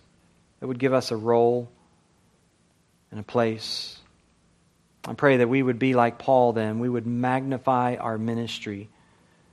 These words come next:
We would speak of your blessing in our life. We would tell of your goodness, not just to the nations, but to Israel. If we could fulfill what you desire for us,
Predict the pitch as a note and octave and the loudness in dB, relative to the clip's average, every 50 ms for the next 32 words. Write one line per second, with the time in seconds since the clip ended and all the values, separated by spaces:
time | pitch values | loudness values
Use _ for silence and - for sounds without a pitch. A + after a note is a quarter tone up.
0 | _ - C3+ B2+ A#2+ A#2 - - - - D3 D3 D3+ D#3 D3 - - - - - | _ -2 0 0 0 -2 -4 -6 -2 2 4 4 6 4 2 -2 -10 -18 -12 -12
1 | B2 A2+ A2 B2 C#3 C#3 C#3+ C#3+ C3+ C#3 - - _ _ C3+ C3+ C#3+ C3+ - - | -10 -6 0 2 4 4 4 4 0 -4 -10 -20 _ _ 2 4 4 4 2 0
2 | - A#2+ G2+ G2 G2 F#2+ G2 A2 A#2 C3 C3 A#2 A#2 A2+ A2+ A2 G#2+ A2+ A2 A2 | -4 -6 -6 -6 -8 -10 -12 -14 -12 -8 -4 -2 0 2 2 2 2 0 0 0
3 | G#2 F#2+ - - - B2+ A#2+ A#2 A#2 A2+ - - - - D3+ D#3 E3 D#3 C#3+ B2+ | -2 -4 -10 -10 -8 -6 -6 -6 -6 -8 -8 -8 -4 -2 2 4 4 4 4 4
4 | B2 A#2 G#2+ A2+ A2+ G#2+ G2+ A#2+ A2+ G#2 A2 G2+ F#2 - - - - - - - | 2 0 -2 -4 -4 -2 -2 -4 -4 -4 -6 -10 -10 -12 -12 -12 -10 -10 -12 -14
5 | - - _ _ _ _ _ _ _ _ _ _ _ _ _ _ _ _ - B2+ | -16 -18 _ _ _ _ _ _ _ _ _ _ _ _ _ _ _ _ -8 -8
6 | C3+ C#3 C#3 B2 - - C3 A#2+ A2+ A#2 A#2+ B2+ A#2+ - C3 B2 A2 - - A2+ | -6 -4 -6 -6 -6 -4 -4 -2 0 0 -2 -2 -4 -6 -8 -8 -8 -8 -10 -10
7 | - G#2+ A2+ A2 G#2+ G#2 - F#2+ F#2 - A2 G#2+ - _ _ _ _ _ _ _ | -8 -6 -6 -6 -6 -6 -8 -10 -12 -12 -16 -20 -20 _ _ _ _ _ _ _
8 | _ _ _ _ _ _ _ _ _ _ _ _ _ _ _ - G#2 - - C3+ | _ _ _ _ _ _ _ _ _ _ _ _ _ _ _ -18 -16 -6 -2 0
9 | C#3 D3 D3 - - - - B2 A2 - - - C#3 B2 A2+ G#2 G2+ G2+ A2 A2 | 0 0 0 -2 -8 -6 -6 -8 -8 -6 0 2 2 4 4 2 0 -2 -4 -8
10 | G#2+ - - B2+ B2 B2 C3+ C#3 B2 C3 D#3 C3 A#2+ A2+ G#2 A#2+ A2+ A2+ A2+ A2 | -8 -4 -4 -2 -2 -2 -4 -6 -10 -14 -12 -10 -10 -4 0 0 0 2 0 -2
11 | A2 A2 G#2+ G#2 - A2 G#2 F#2+ F2 E2+ - - - - - - | -4 -6 -8 -10 -8 -4 -4 -4 -4 -6 -8 -12 -14 -14 -14 -16